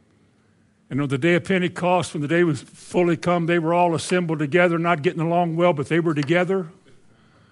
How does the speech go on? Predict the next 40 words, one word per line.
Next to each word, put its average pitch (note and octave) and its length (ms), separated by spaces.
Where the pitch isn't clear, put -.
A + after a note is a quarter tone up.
The - 340
Bible D3 240
says C#3 180
they D#3 120
were D#3 120
all D#3 160
together D3+ 400
in C#3 140
one D#3+ 220
place E3+ 340
in C3 140
one D3 160
accord. G#2+ 420
And B2+ 100
there C3 80
came C#3+ 240
a C3+ 60
sound. A2 540
So D#3+ 160
I C#3+ 120
said, C3+ 160
"What G#3 120
in F3+ 80
the F#3 60
world's G3 160
that?" G#2 260
There C#3 140
came D#3 260
a - 40
sound. A#2 440
Never C#3+ 300
happened D3 240
before. A#2+ 340
This C#3 180
is B2 80
brand D#3+ 420
new F3 180
experience D#3 520
on B2+ 140
planet D3+ 420